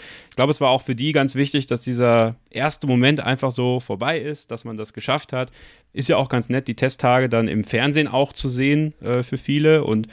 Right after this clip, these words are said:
ist auch anstrengend, auch für die Kommentatoren, aber dass man da so ein bisschen durchwechseln kann, ist, glaube ich, ganz gut. Ja,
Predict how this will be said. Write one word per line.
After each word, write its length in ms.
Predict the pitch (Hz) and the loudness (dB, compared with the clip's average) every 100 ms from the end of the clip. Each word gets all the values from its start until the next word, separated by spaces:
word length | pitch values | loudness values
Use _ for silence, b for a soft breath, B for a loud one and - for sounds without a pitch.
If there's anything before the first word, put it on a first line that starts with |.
| B B | B B
ist 120 | - | -2
auch 80 | 127 | 0
anstrengend, 580 | 131 - - 165 190 - | 0 0 0 -2 -2 -4
auch 160 | 120 | -4
für 80 | - | -2
die 80 | 123 | -2
Kommentatoren, 640 | 131 123 120 113 135 165 | 0 -2 -2 0 0 2
aber 160 | 127 110 | 0 0
dass 120 | 117 | 0
man 140 | 117 117 | 0 2
da 140 | 120 | 2
so 80 | 120 | 4
ein 60 | |
bisschen 200 | 117 117 | 2 2
durchwechseln 500 | 117 156 - 135 135 | 2 2 0 -4 -4
kann, 260 | 131 131 135 B B B - | 0 0 -2 B B B -4
ist, 160 | 143 | -2
glaube 200 | - 139 | 2 2
ich, 80 | 135 | 0
ganz 220 | 120 110 | -2 -4
gut. 300 | - 151 180 B B B B | 2 2 2 B B B B
Ja, 220 | 175 110 | 0 0